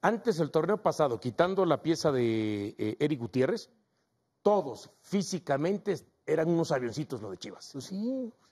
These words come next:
Speaker 1: Hoy no todos están físicamente al mismo nivel. Y eso le termina perjudicando también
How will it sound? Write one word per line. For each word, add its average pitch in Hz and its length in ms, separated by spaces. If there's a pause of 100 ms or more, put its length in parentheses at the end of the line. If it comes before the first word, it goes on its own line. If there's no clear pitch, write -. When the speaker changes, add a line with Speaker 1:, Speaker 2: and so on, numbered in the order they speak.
(240)
Speaker 1:
Hoy 220 300
no 175 280
todos 220 400
están 196 320
físicamente 196 640
al 180 60
mismo 196 260
nivel. 190 460 (320)
Y 208 280
eso 208 240
le 233 120
termina 208 640
perjudicando 175 840
también 190 520